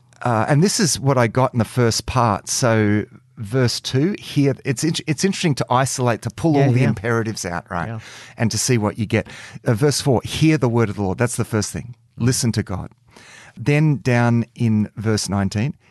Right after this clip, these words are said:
Speaker 1: consider and realize. That's another imperative. Consider.
Speaker 2: Mm.
Speaker 1: So hear the word of the Lord, consider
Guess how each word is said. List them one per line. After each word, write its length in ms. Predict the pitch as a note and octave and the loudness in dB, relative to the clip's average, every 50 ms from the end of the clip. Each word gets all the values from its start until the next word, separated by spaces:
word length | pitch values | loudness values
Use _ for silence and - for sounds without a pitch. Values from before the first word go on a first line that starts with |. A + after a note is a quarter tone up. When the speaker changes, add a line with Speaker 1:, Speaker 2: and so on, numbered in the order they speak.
| _ - | _ -2
Speaker 1:
consider 640 | - B2 A#2 - - - - D3 C3 C#3 D3 - - - | 0 2 2 2 2 2 2 2 2 0 0 -2 -4 -4
and 200 | - G#2+ G2+ G2 | -2 -2 0 2
realize. 480 | G#2+ A2 A2+ A#2+ B2 D#3 G3+ A3+ F#3 - | 2 2 2 2 2 0 -2 -4 -4 -2
That's 200 | - G#2 - - | -4 -4 -2 -2
another 280 | G#2 F#2+ G2 F#2+ G2+ G2 | -2 0 0 0 0 0
imperative. 480 | G2 F#2+ - G2 A2 C3 - - - - | -2 -2 -2 -4 -4 -6 -8 -10 -12 -6
Consider. 600 | - A2 G#2 - - - F3 E3+ A2+ F2+ - - _ _ - - - - - | -4 -4 -2 -2 0 0 0 0 0 -2 -4 -8 _ _ -20 -20 -20 -20 -18
Speaker 2:
Mm. 120 | F#2+ F2+ | -10 -4
Speaker 1:
So 80 | E2+ G#2+ | -2 -2
hear 220 | F#2+ - D3 D3+ C#3+ | 0 2 2 2 4
the 80 | E3+ | 4
word 140 | C#3+ C3+ C3 | 2 2 2
of 40 | B2+ | 2
the 60 | G#2+ A2 | 0 0
Lord, 300 | A2 B2 C3 E3+ F3+ - _ _ _ _ _ _ _ _ _ - | 0 0 0 -2 -4 -8 _ _ _ _ _ _ _ _ _ -2
consider 560 | - A2+ G#2 - - C#3 C3 D3 D3+ E3 | 0 0 2 2 2 2 2 2 0 -2